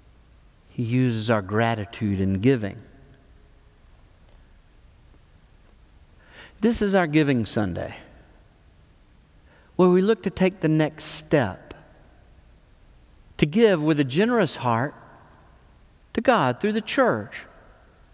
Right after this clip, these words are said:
through Roswell United Methodist Church, that in this coming year,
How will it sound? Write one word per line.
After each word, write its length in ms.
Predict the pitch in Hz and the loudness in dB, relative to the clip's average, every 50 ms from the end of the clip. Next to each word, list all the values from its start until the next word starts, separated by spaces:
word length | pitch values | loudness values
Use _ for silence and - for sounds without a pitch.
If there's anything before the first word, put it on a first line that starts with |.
| - - _ _ _ - _ _ _ _ - - - - | -20 -20 _ _ _ -20 _ _ _ _ -20 -20 -8 -2
through 160 | - 220 226 | 0 2 4
Roswell 440 | 208 226 247 269 269 220 214 185 180 | 6 4 4 4 0 0 2 2 2
United 320 | 175 175 180 185 190 190 | 2 2 2 2 0 0
Methodist 420 | 185 185 185 - 208 185 180 - - | 0 0 0 0 -2 -2 -4 -4 0
Church, 380 | - 269 240 180 147 - - | 2 2 2 2 0 0 2
that 140 | - 214 196 | 2 2 2
in 160 | 220 220 220 | 2 0 0
this 120 | 214 - - | -2 -4 -2
coming 380 | - 240 233 220 208 202 202 | 0 0 0 2 0 -2 0
year, 320 | 220 262 254 214 180 143 | 0 2 4 4 2 2